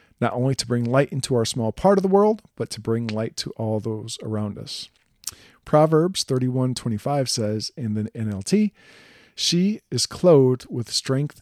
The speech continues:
and dignity, and she laughs without fear of the future."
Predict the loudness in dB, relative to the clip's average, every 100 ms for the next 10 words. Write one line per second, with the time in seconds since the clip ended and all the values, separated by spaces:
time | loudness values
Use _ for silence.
0 | _ -4 -2 -2 -4 -6 -6 -6 -6 -6
1 | -4 -4 -2 0 0 -2 -4 -4 -4 -4
2 | -4 -2 0 2 0 -6 -10 -8 -6 -6
3 | -10